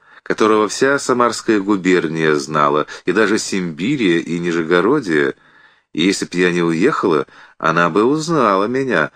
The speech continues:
наша мамаша. А была ли в этом нужда? Она к папе относится совсем не так,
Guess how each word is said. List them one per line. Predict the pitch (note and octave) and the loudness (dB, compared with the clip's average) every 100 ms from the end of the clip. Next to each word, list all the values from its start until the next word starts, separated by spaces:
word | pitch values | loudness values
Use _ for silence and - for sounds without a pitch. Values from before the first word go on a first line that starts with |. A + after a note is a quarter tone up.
| - _ | -16 _
наша | F2+ F2 D2+ E2+ | -2 0 0 -2
мамаша. | E2 G2+ G#2+ F2 B1+ - - A1 - _ _ _ _ _ _ _ _ _ | -2 -2 0 0 0 -2 -6 -6 -8 _ _ _ _ _ _ _ _ _
А | D2+ E2 D#2+ | 0 2 2
была | D#2 F#2+ A#2 | 2 2 2
ли | D3+ | 0
в | |
этом | C#3+ - F#2+ | 0 -2 -2
нужда? | G2 F2 D2+ D2+ B1 - _ _ - _ | -2 -4 0 0 0 -6 _ _ -20 _
Она | - G#2 G2+ | -2 0 -2
к | - | -2
папе | F#2+ E2 E2 | -4 -2 -4
относится | - E2 D#2 - D#2+ | -4 -6 -6 -6 -4
совсем | D#2 - E2 D#2 | -4 -2 -2 -2
не | D2+ | -4
так, | - D#3 - - | -2 -2 -2 -12